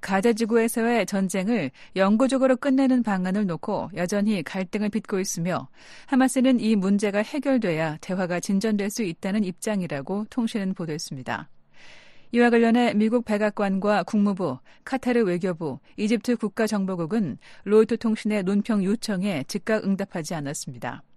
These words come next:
한편 이스라엘군은 한 달 만에 최대 규모의 작전을 펼쳐 가자 지구 남부의 주요 도시인 칸 유니스를 포위했습니다. 이스라엘군은 이십삼일 소셜미디어 X에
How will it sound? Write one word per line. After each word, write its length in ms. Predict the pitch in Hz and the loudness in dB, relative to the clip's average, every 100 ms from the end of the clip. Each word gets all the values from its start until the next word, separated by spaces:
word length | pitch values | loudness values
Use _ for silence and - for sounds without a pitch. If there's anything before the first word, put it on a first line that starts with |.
| - - - - - - | -20 -20 -20 -20 -20 -12
한편 260 | - 233 262 | -4 2 4
이스라엘군은 760 | 233 240 233 226 226 254 220 | 4 2 2 4 4 4 4
한 240 | 202 - 277 | 0 0 2
달 140 | 269 | 4
만에 420 | 233 220 240 185 135 | 4 4 4 0 -2
최대 360 | - 302 294 | -6 -4 -2
규모의 380 | 262 247 226 220 | 0 2 2 2
작전을 420 | 214 196 196 180 | -2 -6 -4 -4
펼쳐 480 | 196 165 143 185 185 - - - | -4 -6 -4 -4 -6 -8 -20 -12
가자 280 | - 190 214 | -2 0 0
지구 280 | 202 208 214 | -2 -2 0
남부의 540 | 165 175 196 220 202 | 0 0 0 0 0
주요 260 | - 214 208 | -2 0 0
도시인 560 | 180 - 175 214 185 | 0 -2 -2 -2 -2
칸 280 | - - 233 | -4 0 0
유니스를 460 | 185 202 - 160 143 | 2 2 0 -2 -4
포위했습니다. 880 | - 240 214 175 - 147 135 143 - - - _ - - - - | -4 -2 -2 -2 -6 -8 -4 -6 -6 -18 -20 _ -20 -20 -18 -4
이스라엘군은 560 | 233 247 254 233 247 | 0 4 4 6 4
이십삼일 600 | 254 226 233 254 233 254 | 4 2 0 0 4 4
소셜미디어 800 | 233 262 254 254 226 208 214 226 - | 2 -2 0 2 4 2 0 0 0
X에 480 | 196 - 208 226 | -4 -4 -4 -2